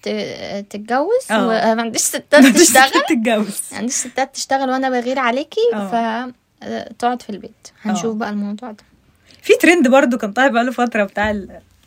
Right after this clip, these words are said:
Speaker 1: ايه؟
Speaker 2: اللي احنا الناس بتعمل
Speaker 1: البودكاست؟
Speaker 2: بودكاستات.
Speaker 1: <laughs> اه، نصحى هنا بقى للترند. اصحى للترند.
Speaker 2: <laughs> الحقيقة بودكا-، بدوس بودكاست actually كان على ساوند كلاود
Speaker 1: مم.
Speaker 2: من سنة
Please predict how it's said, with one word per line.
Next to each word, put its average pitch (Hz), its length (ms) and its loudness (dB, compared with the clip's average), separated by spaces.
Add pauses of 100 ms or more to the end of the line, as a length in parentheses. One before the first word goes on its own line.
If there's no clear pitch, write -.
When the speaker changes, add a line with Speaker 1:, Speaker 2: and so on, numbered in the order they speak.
(600)
Speaker 1:
ايه؟ 240 300 -2 (100)
Speaker 2:
اللي 190 200 -6
احنا 220 300 0
الناس 214 220 -4
بتعمل 214 680 -6 (180)
Speaker 1:
البودكاست؟ 240 440 -2 (140)
Speaker 2:
بودكاستات. 302 580 4
Speaker 1:
<laughs> - 680 -12
اه، 277 140 -2
نصحى 285 540 -2
هنا 294 140 2
بقى 269 180 4
للترند. 269 540 0 (120)
اصحى 349 280 -4
للترند. 240 680 -4 (320)
Speaker 2:
<laughs> - 460 -14
الحقيقة 226 320 4
بودكا-، - 200 0 (280)
بدوس 226 320 -2
بودكاست - 360 -4 (180)
actually 233 460 -2
كان 262 240 2
على 226 240 2
ساوند 233 280 2
كلاود 214 300 -6 (640)
Speaker 1:
مم. 233 220 -2
Speaker 2:
من 208 120 2
سنة 269 280 0